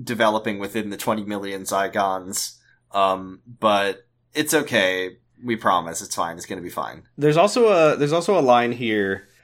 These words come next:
Speaker 2: Oh, I, I don't think that we talked about it, uh, when they're talking to the little girls, or when the doctor
Speaker 1: Mm-hmm.
Speaker 2: is at the beginning. He says, like, "I think that there's, like, a radical faction within the Zygons," uh,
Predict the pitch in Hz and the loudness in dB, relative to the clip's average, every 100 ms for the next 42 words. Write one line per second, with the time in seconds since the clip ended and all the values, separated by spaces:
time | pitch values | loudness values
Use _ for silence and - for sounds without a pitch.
0 | _ - 151 139 156 - 185 247 285 285 | _ 4 6 6 2 2 0 2 2 2
1 | 277 208 143 131 - 135 135 123 104 98 | 2 2 2 -2 2 2 4 0 2 2
2 | 92 90 80 - _ 101 101 95 92 - | 2 0 -4 -10 _ 0 2 2 0 -4
3 | 110 117 131 147 147 123 110 101 127 113 | -2 2 4 4 2 2 2 2 2 -4
4 | 120 113 113 123 117 113 117 120 123 - | -4 -2 -2 -2 -2 2 2 2 0 -4
5 | 98 101 92 90 90 107 107 107 113 101 | 0 2 2 0 0 0 -2 -2 -4 -6
6 | 98 101 107 113 120 117 _ _ - - | -6 -4 -2 -2 -6 -10 _ _ -12 -2
7 | 156 151 151 123 - 107 104 113 - 135 | 0 2 4 2 2 0 2 0 2 2
8 | 123 117 113 104 104 98 95 90 95 98 | 2 0 2 2 2 -2 -2 0 2 2
9 | 98 87 - 90 85 - 90 87 85 87 | 0 -6 0 0 0 -2 -4 -4 -4 -4
10 | 92 87 85 85 82 80 80 78 78 - | -4 -4 -2 -2 0 -2 -2 -6 -8 -8
11 | - _ _ - - 87 78 73 | -10 _ _ -20 -2 0 2 -2